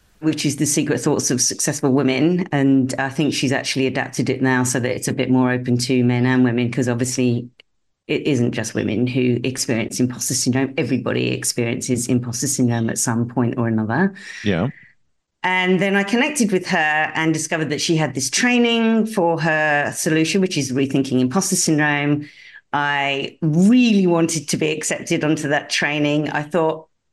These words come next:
Speaker 1: "There's no way she's gonna accept me. I don't have enough experience as a coach. I've never been a speaker. I've never done any presenting."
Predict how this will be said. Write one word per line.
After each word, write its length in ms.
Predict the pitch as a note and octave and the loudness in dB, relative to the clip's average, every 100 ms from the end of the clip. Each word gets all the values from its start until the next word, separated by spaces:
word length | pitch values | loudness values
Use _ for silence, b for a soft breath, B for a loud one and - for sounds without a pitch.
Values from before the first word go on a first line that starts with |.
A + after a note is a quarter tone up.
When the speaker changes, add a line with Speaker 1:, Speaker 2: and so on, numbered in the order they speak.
| _ | _
Speaker 1:
"There's 180 | F3 F#3+ | 0 2
no 200 | G#3 G3+ | 2 2
way 400 | F3+ F#3 F3 F3 | 2 2 2 0
she's 240 | F3+ G3 | 0 -2
gonna 200 | E3 F3 E3 | 0 0 0
accept 300 | D#3 F#3+ E3+ | 0 -2 0
me. 100 | D#3+ | 0
I 80 | E3+ | 2
don't 200 | F3 E3 | 0 -2
have 180 | F3 | -2
enough 220 | D#3+ D#3 D#3+ | 0 0 -2
experience 420 | - E3+ D#3+ D#3 | -2 0 0 0
as 120 | D3+ | -2
a 40 | |
coach. 500 | F3 - A#3 A3+ G#3 - | -2 0 2 2 0 -2
I've 120 | - D#3+ | -2 2
never 420 | F#3 G3+ G3+ F3+ | 4 4 2 0
been 160 | E3 | 0
a 60 | D#3 | 0
speaker. 720 | - - E3 E3+ E3+ E3 D#3+ | 0 0 0 0 0 0 0
I've 200 | - D3+ | -2 -2
never 280 | E3+ G3+ G#3+ | 0 0 0
done 240 | F#3 D3+ D3 | 0 0 0
any 200 | C#3+ D3 | 0 0
presenting." 920 | D3 C#3 D#3+ D#3+ D#3+ D#3 D#3 D#3+ | -2 0 0 0 0 0 2 0